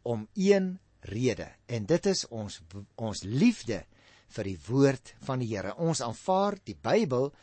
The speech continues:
onvoorwaardelik as die geïnspireerde woord van God.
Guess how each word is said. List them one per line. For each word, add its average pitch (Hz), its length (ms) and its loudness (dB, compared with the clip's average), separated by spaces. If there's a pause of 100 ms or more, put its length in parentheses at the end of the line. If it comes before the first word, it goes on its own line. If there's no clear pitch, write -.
(440)
onvoorwaardelik 110 1040 4 (560)
as 113 360 0
die 110 120 -6
geïnspireerde 110 800 -4
woord 98 260 -6
van 107 140 -2
God. - 280 -12